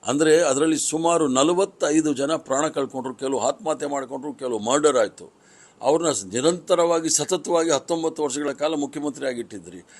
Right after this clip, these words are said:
ಅವ್ರನ್ನ ಯಾಕೆ ಪ್ರಾಸಿಕ್ಯೂಟ್ ಮಾ-, ಮಾ-, ಮಾ-, ಮಾಡ್ಬೇಕು, ರಾಜೀನಾಮೆ ಕೊಡ್ಬೇಕು ಅಂತ ಕೇಳಲಿಲ್ಲ? ಆ ಥರ ಪ್ರಕರಣ ಕೇಳಕ್ಕೆ ಹೋದ್ರೆ ಗಡೀಪಾರಾಗಿದ್ದಂಥ ನರೇ-, ಅಮಿತ್ ಶಾರವರು ಸಹ ಸುಪ್ರೀಂ ಕೋರ್ಟಲ್ಲಿ ಗಡೀಪಾರು ಮಾಡಿದ್ರು ಅವ್ರನ್ನ.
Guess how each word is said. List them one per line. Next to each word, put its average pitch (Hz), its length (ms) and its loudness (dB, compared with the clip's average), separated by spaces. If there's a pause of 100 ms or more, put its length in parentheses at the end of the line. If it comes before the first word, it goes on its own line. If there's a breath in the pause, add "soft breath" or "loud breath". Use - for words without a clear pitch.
ಅವ್ರನ್ನ 156 240 2
ಯಾಕೆ 156 120 -6
ಪ್ರಾಸಿಕ್ಯೂಟ್ 151 500 -6
ಮಾ-, 143 420 -4
ಮಾ-, 135 240 -4
ಮಾ-, 131 160 -6
ಮಾಡ್ಬೇಕು, 139 340 -2
ರಾಜೀನಾಮೆ 139 400 -2
ಕೊಡ್ಬೇಕು 131 360 -12
ಅಂತ 120 100 -14
ಕೇಳಲಿಲ್ಲ? 135 580 -12 (360 loud breath)
ಆ 127 120 4
ಥರ 156 160 0
ಪ್ರಕರಣ 165 440 -2
ಕೇಳಕ್ಕೆ 135 460 -4
ಹೋದ್ರೆ 160 460 -2 (460 soft breath)
ಗಡೀಪಾರಾಗಿದ್ದಂಥ 139 1080 0
ನರೇ-, 135 880 2
ಅಮಿತ್ 160 260 -2
ಶಾರವರು 139 480 2
ಸಹ 113 480 -6 (280 soft breath)
ಸುಪ್ರೀಂ 175 480 -2
ಕೋರ್ಟಲ್ಲಿ 151 440 -4
ಗಡೀಪಾರು 151 480 0
ಮಾಡಿದ್ರು 110 340 -4
ಅವ್ರನ್ನ. 87 220 -10